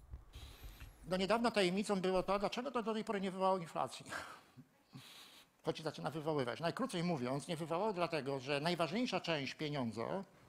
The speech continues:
to nie jest to, co bank centralny wydrukuje. Dziewięćdziesiąt procent pieniądza to są kredyty bankowe, które jednocześnie, jak kredyt się udzieli, to jednocześnie otwiera się konto.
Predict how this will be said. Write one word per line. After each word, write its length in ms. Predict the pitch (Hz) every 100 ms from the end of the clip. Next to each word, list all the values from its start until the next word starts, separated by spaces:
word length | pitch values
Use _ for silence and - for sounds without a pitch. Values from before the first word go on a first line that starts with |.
| -
to 80 | -
nie 100 | 165
jest 120 | 220
to, 80 | 165
co 120 | -
bank 220 | 151 160 -
centralny 360 | 135 147 139
wydrukuje. 480 | 135 135 135 127 123 - -
Dziewięćdziesiąt 420 | - 143 185 202 -
procent 280 | 165 165
pieniądza 380 | 156 139 131 170
to 100 | 160
są 140 | 147 147
kredyty 340 | 147 151 143
bankowe, 560 | 120 120 127 117 143 185 - - - - - -
które 220 | - 156
jednocześnie, 520 | 165 160 156 202 - 156
jak 180 | 143
kredyt 300 | - 165 143
się 80 | -
udzieli, 240 | 156 247 247
to 80 |
jednocześnie 400 | 185 180 - 190
otwiera 320 | 170 - 156 147
się 100 | 160
konto. 380 | 139 123 110